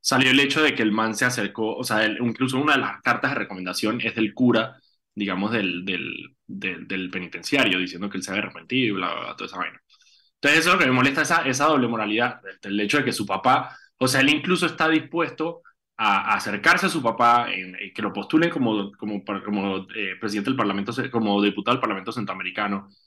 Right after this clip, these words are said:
a apoyar a su padre en todo, em, un padre que niega su existencia como, como persona homosexual, y, y un padre que,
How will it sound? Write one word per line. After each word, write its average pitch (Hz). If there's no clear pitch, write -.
a 123
apoyar 127
a 170
su 131
padre 135
en 139
todo, 123
em, 95
un 110
padre 131
que 127
niega 123
su 123
existencia 127
como, 98
como 98
persona 98
homosexual, 107
y, 101
y 104
un 101
padre 117
que, 117